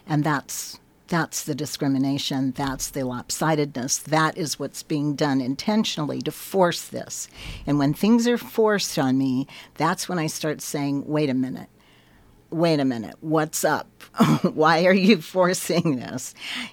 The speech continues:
You know, if this were so great, why wouldn't I just choose it anyway?"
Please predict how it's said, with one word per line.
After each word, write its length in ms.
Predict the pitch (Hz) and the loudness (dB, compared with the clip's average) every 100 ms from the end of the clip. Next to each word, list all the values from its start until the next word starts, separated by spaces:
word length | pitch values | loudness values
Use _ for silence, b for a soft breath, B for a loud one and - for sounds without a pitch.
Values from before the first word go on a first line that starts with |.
| - | -6
You 160 | 156 | -4
know, 180 | 147 135 | -2 -2
if 220 | 139 160 | -2 0
this 260 | 180 175 - | 2 0 0
were 140 | 196 | -2
so 240 | 170 220 202 | 0 2 2
great, 480 | 185 202 143 156 | 2 4 4 2
why 300 | 151 151 151 | 2 2 4
wouldn't 400 | 160 175 170 165 | 4 2 0 -2
I 140 | 156 151 | 0 0
just 340 | 160 156 - | 0 -2 -2
choose 320 | - 175 151 | -2 -2 -2
it 200 | 151 139 - _ | -2 -4 -8 _
anyway?" 640 | 180 175 139 110 - - | 0 2 2 -2 -8 -14